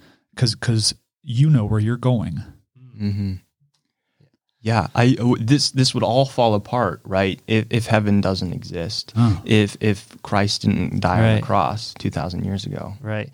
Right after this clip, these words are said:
Speaker 2: And, and from apologetic standpoint, I guess a little bit, I don't know if we speak to it, but, you know, the, it, <laughs> I'll, I, I don't know how to ask this. Is there any doubt to you that somehow you just gave yourself a false peace through Christ, that religion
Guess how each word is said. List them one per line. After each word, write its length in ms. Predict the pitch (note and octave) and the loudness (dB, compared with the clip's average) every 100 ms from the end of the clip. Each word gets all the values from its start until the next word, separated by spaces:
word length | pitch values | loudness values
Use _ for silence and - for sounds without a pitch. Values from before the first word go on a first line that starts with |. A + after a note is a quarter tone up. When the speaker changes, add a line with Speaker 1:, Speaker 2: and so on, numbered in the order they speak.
| - | -4
Speaker 2:
And, 180 | D3+ C#3+ | 0 2
and 180 | D3 D3+ | 2 4
from 120 | D#3+ D#3+ | 4 4
apologetic 680 | C#3 D3+ C#3+ C3+ B2+ B2+ C3 | 4 4 4 4 2 2 -2
standpoint, 640 | - A#2 A2+ - G#2+ G#2 | 0 0 0 0 0 0
I 100 | A2 | -2
guess 300 | A2+ A2+ G2+ | 0 2 2
a 60 | A2+ | 2
little 220 | A2 A#2+ | 2 2
bit, 100 | A2 A2 | 4 4
I 40 | |
don't 100 | A2+ | 4
know 40 | G#2+ | 2
if 80 | |
we 100 | A#2 | -2
speak 300 | G2 - A2+ | -4 -4 -6
to 100 | - | -4
it, 80 | G#2 | -4
but, 180 | G#2 G#2 - - - - _ | -2 -4 -6 -20 -20 -20 _
you 80 | - | -6
know, 220 | A2 B1 - - - | -6 -6 -10 -14 -4
the, 260 | C3+ A#2 - _ _ _ _ | 0 0 -4 _ _ _ _
it, 460 | - C3+ B2 - - _ _ _ _ _ _ _ | 0 2 2 -2 -14 _ _ _ _ _ _ _
<laughs> 140 | G3 D3 - B2+ - - C#3+ | -8 -6 -8 -14 -8 -4 -2
I'll, 200 | B2+ B2 C3 | 0 -2 0
I, 200 | B2 A#2+ | -2 2
I 20 | |
don't 100 | C3+ C3+ | 2 2
know 40 | |
how 120 | A2+ | 2
to 60 | G#2+ | -2
ask 180 | G2+ - | -4 -6
this. 180 | F#2+ - - | -12 -14 -8
Is 100 | B2+ | 0
there 100 | C3+ | 2
any 180 | F#3 G#3+ | 4 2
doubt 360 | C#3 B2+ C#3+ C#3+ | 4 4 4 0
to 120 | D3 | 0
you 240 | B2+ B2+ | 4 4
that 160 | A#2 A2 | 2 0
somehow 340 | - C#3+ C3 | 0 2 4
you 140 | B2 B2+ | 4 4
just 240 | B2 A#2 | 2 0
gave 320 | B2 A#2+ A2 | -2 -2 0
yourself 380 | A#2+ A2 A2+ G2+ | -4 -2 -2 -2
a 60 | G#2+ | -2
false 360 | A2+ A2 G#2 | 0 2 0
peace 340 | - A2+ G#2+ - | -4 -4 -4 -4
through 180 | A2+ | -4
Christ, 440 | G#2 A#2 G2+ G2 - | -4 -2 0 -2 -6
that 100 | - | -4
religion 800 | B2 B2 E3+ E3+ C3 G#2+ A2+ | -2 2 2 4 2 2 -2